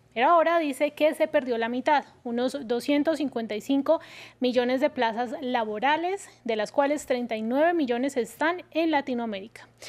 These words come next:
Esto se debió a las reaperturas económicas que se dieron en el segundo trimestre. Esa era la noticia buena, ahora viene la mala. Sigue habiendo un impacto cuatro veces mayor al provocado por la crisis financiera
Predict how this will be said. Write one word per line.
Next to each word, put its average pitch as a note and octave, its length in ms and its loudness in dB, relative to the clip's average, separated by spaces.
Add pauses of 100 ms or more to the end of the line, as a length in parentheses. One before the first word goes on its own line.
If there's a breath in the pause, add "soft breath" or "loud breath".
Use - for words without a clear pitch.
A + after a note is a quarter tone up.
(240 loud breath)
Esto D4 200 4
se G4+ 100 2
debió D4+ 340 6
a D4+ 100 6
las D4+ 220 2
reaperturas C4+ 920 0
económicas C4+ 720 0
que B3 180 0
se D#4 120 -4
dieron C#4+ 360 0 (360 loud breath)
en F4 140 2
el D4+ 140 4
segundo A3+ 380 0
trimestre. A#3+ 560 -4
Esa D#4+ 280 4
era F4+ 120 4
la E4 140 2
noticia B3+ 560 0
buena, E4 300 2
ahora A3 240 -2
viene A#3+ 200 -4
la B3+ 100 -2
mala. C4+ 340 2 (240 loud breath)
Sigue F4 320 4
habiendo F4 260 0
un D#4+ 80 -2
impacto D4+ 800 0
cuatro D#4 480 4
veces C4+ 380 0
mayor A#3+ 520 0
al D4 120 -2
provocado A#3 640 0
por A#3+ 100 2
la G#3 160 -4
crisis D4 540 -2
financiera B3+ 680 0